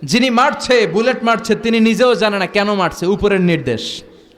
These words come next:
কথা কন, উপরের নির্দেশ আছে না নাই? বুলেট মেরে দিচ্ছে, কেন মেরে দিচ্ছে, ওর অপরাধটা কি, এটাও জানার প্রয়োজন বোধ করে না।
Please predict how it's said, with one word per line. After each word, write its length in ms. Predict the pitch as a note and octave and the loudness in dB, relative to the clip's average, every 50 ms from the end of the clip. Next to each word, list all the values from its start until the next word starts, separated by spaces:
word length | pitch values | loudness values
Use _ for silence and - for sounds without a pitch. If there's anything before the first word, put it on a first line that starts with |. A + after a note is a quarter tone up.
| _ _ _ - - - - - - - D#5 E5 E5+ - E5+ D#5+ - - - - - - - - | _ _ _ -20 -20 -20 -20 -20 -20 -20 -20 -18 -16 -16 -16 -16 -16 -16 -14 -14 -12 -10 -6 -2
কথা 200 | - D#3+ F3 G3 | 0 2 2 2
কন, 280 | F#3 F#3 E3+ D3+ B2+ A2 G2+ - - - - - - - - - - - - - - - - - - - - - - - - - - - - - | 2 2 2 2 2 0 -2 -6 -10 -12 -10 -10 -8 -6 -6 -4 -4 -2 0 0 0 0 0 0 0 0 0 -2 -2 -4 -6 -8 -10 -12 -4 -2
উপরের 300 | F3+ F#3 F3+ G#3+ G#3+ G#3 | 0 2 4 4 4 4
নির্দেশ 380 | G3+ G#3 G#3 F#3+ E3+ G#3+ G3 G#3+ | 4 2 2 2 0 0 2 0
আছে 160 | G#3+ - G#3+ | 0 2 2
না 120 | G#3+ A3 G#3 | 2 2 2
নাই? 240 | G3+ F3+ D3 A#2+ G#2+ - - - - - - - - - - - - - - - - - - - - - _ _ _ - | 2 0 -2 -4 -8 -12 -16 -18 -18 -16 -14 -14 -12 -10 -10 -10 -8 -8 -10 -10 -12 -14 -16 -18 -20 -20 _ _ _ -8
বুলেট 340 | C3+ D#3 F3+ F#3 F3 C#3+ E3 | -4 -2 -2 -2 -2 -2 -2
মেরে 180 | E3+ E3 D#3+ | -2 0 0
দিচ্ছে, 240 | D#3+ D3 C#3 - E3 | -2 -4 -6 -8 -8
কেন 320 | D#3+ - G#3 G#3 G#3+ B3 C4 | -4 -2 -2 0 0 0 0
মেরে 220 | B3+ B3 B3 A#3+ | 2 2 2 2
দিচ্ছে, 260 | A3+ A3+ - - G3+ | 0 -2 -4 -2 -2
ওর 80 | G3 F#3+ | 0 2
অপরাধটা 540 | F#3 F#3+ F#3+ G#3+ A#3 A#3 G#3+ A3 - G#3+ G3 | 0 0 2 2 2 0 0 0 -2 -4 -4
কি, 180 | - F#3 D#3+ | -2 -2 -2
এটাও 320 | D#3+ E3 F#3 G#3 G#3+ G#3 F3+ | 0 0 2 2 2 2 2
জানার 320 | E3 F3 F3 F3+ F3 D#3+ | 0 0 0 0 -2 -2
প্রয়োজন 440 | - E3+ F3 F3 E3 - D#3+ D#3 D#3 | -2 0 0 0 0 0 0 0 -2
বোধ 180 | D3 C#3+ - | -2 -4 -2
করে 220 | - C#3+ C3+ C3+ C3 | -2 -2 0 0 -2
না। 400 | C3 A#2 A2 G#2+ G#2 F#2+ F2 | -2 -2 0 0 0 -2 -2